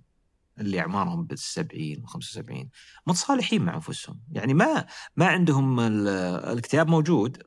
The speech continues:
طبعا، بس حتى في الشباب في الاكتئاب موجود. يعني هو يصيب هذول ويصيب هذول، يعني هو مرض، لكنه هم أغلبهم ترى متصالح مع نفسه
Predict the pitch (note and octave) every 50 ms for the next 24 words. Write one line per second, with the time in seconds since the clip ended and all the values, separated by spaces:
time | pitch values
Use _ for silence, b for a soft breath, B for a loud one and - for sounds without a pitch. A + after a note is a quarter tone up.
0 | _ - F2+ - F2+ F#2 G2+ G2 - - - - D3+ - - F3 - - - D#3+
1 | D#3 D3 C3+ E3+ - - C3+ - - - - - - - - D2 D#2 - - -
2 | - - - B1 - - F2+ G2+ A2 B2 B2 B2+ C3 B2+ - D#3+ C3 F2+ - F2+
3 | - - B2+ - E3 E3 - E3+ D#3+ E3 E3 F3 D3 G#2+ - C3 C3+ F2+ G#2+ B2
4 | C#3+ D3+ D3 A#2+ E2 E2+ A2+ - b b b b b b b b b _ _ -
5 | - B2+ C3+ - - D3+ D3+ D3 C3+ C#3+ E3+ E3+ D#3 D3 C3+ C3+ D3+ D#3+ D#3 C#3
6 | C#3+ C#3 B2+ C3 B2+ B2+ A2+ - - - - D3+ F3 D#3+ A2+ - - E3+ F2 F2
7 | E2+ - - - F#2+ F#2 A2